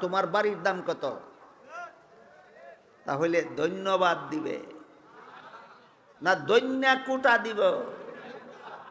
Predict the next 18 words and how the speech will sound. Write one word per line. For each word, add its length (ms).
দৈন্যা 440
কুটা 180
দিব। 160
বুঝে 220
থাকলে 320
বলেন, 500
বর্তমান 600
দুনিয়াতে 580
যত 360
দেশের 440
যত 260
শাসনকর্তা 720
আছে, 220
এর 240
মধ্যে 300
খলিফা 360
ওমর 400
জগৎ 300